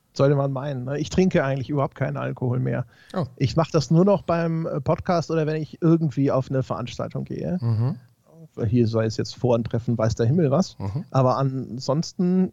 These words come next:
Speaker 1: hier, ich, privat ist null.
Speaker 2: Ja.
Speaker 1: Null. Weder Bier noch sonst irgendwas. Ich benutze auch, äh, Wein und Ähnliches nur zum Kochen.
Speaker 2: Also ich, ähm, hab immer zwei Abende die Woche, wo ich,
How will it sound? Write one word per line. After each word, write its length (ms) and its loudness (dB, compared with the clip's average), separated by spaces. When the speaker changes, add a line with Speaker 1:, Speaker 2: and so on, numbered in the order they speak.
Speaker 1:
hier, 560 4
ich, 180 -2
privat 640 0
ist 380 -10
null. 420 4
Speaker 2:
Ja. 280 2
Speaker 1:
Null. 280 4
Weder 240 4
Bier 320 2
noch 200 0
sonst 260 -4
irgendwas. 540 -2
Ich 120 -2
benutze 380 2
auch, 220 2
äh, 380 -4
Wein 320 2
und 180 -2
Ähnliches 440 -2
nur 140 0
zum 120 0
Kochen. 340 -4
Speaker 2:
Also 160 2
ich, 360 -4
ähm, 400 -2
hab 300 -2
immer 380 -2
zwei 420 0
Abende 400 -4
die 160 -6
Woche, 360 -6
wo 200 -6
ich, 420 -10